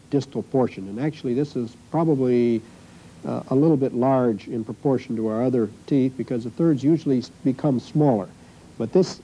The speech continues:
varies tremendously. Sometimes, uh, these thirds will be huge, huge teeth. Sometimes they'll have, uh, uh, three root, three cusps on the buccal surface. Sometimes they'll have two. Uh, there'll be a,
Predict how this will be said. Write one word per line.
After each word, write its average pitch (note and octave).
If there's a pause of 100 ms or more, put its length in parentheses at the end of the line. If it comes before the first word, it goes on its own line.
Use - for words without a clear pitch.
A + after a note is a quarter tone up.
varies C#3
tremendously. A#2
Sometimes, C3
uh, A2
these A2
thirds C3
will G#2+
be G#2+
huge, C#3+
huge C3+
teeth. G2+ (540)
Sometimes C3
they'll B2+
have, B2
uh, A#2 (440)
uh, G#2
three D3
root, D3 (140)
three C#3+
cusps - (240)
on B2+
the A#2+ (840)
buccal D3
surface. D#3+ (560)
Sometimes B2+
they'll B2
have A#2 (140)
two. D#3 (720)
Uh, G#2 (200)
there'll G2+
be A2
a, G2+